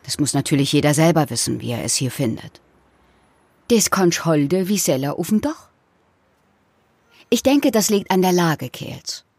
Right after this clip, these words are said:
Bis nach Karlsruhe sind es gut fünfundsiebzig Kilometer. Bis Freiburg achtzig und bis Straßburg nur ein paar hundert Meter. Denn, und das macht Kehl besonders, die Stadt liegt direkt am Rhein.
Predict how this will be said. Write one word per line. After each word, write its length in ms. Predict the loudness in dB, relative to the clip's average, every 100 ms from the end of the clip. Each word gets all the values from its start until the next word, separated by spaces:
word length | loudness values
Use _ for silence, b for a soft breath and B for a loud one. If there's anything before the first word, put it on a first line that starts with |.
| -10
Bis 140 | -2
nach 160 | -2 0
Karlsruhe 680 | 2 2 2 -2 0 2
sind 200 | 2 0
es 140 | 0 -4
gut 180 | -4 -4
fünfundsiebzig 680 | -2 0 0 0 -2 -4
Kilometer. 540 | -4 -2 -2 -2 -10 -18 _ _ _ _ _
Bis 100 | -8
Freiburg 580 | 0 2 4 2 -2 -4 -6
achtzig 540 | -6 -6 -8 -10 -18 _ _ -4
und 140 | -4
bis 140 | -4
Straßburg 680 | -2 0 0 -2 -4 -6 -10 _ _ _ _ _ _
nur 160 | 2 4
ein 140 | 2
paar 240 | 0 0 0
hundert 320 | 2 2 0
Meter. 480 | 0 0 -4 -10 -14 _ _ _ _ _ 2
Denn, 380 | 4 4 0 -2
und 160 | -4
das 160 | -2 0
macht 220 | 0 0
Kehl 240 | 0 0
besonders, 680 | 0 2 4 2 0 -4 -10 b b b
die 100 | -6
Stadt 340 | -2 0 0 2
liegt 240 | 0 2
direkt 420 | 2 2 0 0
am 160 | 2 2
Rhein. 400 | 2 -4 -8 -12